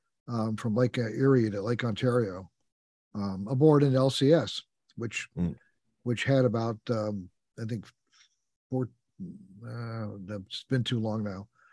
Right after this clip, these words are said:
Speaker 1: maybe, maybe twelve feet of clearance on either side.
Speaker 2: Right.
Speaker 1: But the, the interesting thing is you come in these locks, these are,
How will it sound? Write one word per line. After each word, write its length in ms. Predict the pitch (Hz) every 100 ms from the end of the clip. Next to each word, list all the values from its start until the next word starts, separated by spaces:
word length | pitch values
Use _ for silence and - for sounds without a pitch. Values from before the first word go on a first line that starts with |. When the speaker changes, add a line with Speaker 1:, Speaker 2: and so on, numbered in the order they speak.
| - _ _ -
Speaker 1:
maybe, 360 | 156 143 135
maybe 320 | 135 165 147 131
twelve 340 | - 139 131
feet 200 | 135 123
of 100 | 110
clearance 440 | - 131 123 110
on 140 | 117 107
either 220 | 117 110
side. 420 | 101 120 107 95 - _ _ - - _
Speaker 2:
Right. 140 | 98 87
Speaker 1:
But 180 | 120 113
the, 160 | 143
the 140 | 151 165
interesting 400 | 202 175 170 135
thing 180 | 175 160
is 100 | 131
you 120 | 135
come 180 | 170 151
in 80 |
these 180 | 139 110
locks, 240 | 139 139 -
these 220 | 139 123
are, 180 | 120